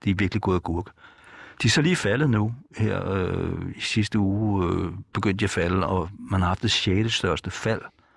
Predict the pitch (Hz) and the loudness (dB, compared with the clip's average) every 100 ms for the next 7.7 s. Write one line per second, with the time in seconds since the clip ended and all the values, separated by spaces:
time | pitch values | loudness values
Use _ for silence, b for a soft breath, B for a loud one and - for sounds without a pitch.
0 | b b b b _ _ 117 98 92 - | b b b b _ _ -2 0 0 0
1 | 92 92 - 90 90 90 92 90 95 95 | 0 0 0 0 0 0 0 2 4 4
2 | 117 - 107 104 90 - - 98 90 85 | 4 2 0 0 -4 -10 -2 -2 0 -2
3 | 90 90 98 92 95 - B B B B | -2 -2 0 0 0 -4 B B B B
4 | B B B B B B B _ _ _ | B B B B B B B _ _ _
5 | _ - 117 120 135 - 113 113 135 117 | _ -2 0 2 2 2 2 2 2 0
6 | - 107 95 113 113 87 95 92 - 98 | -2 0 0 0 0 0 0 0 0 2
7 | 104 107 101 90 87 85 - | 4 2 2 0 0 -2 -6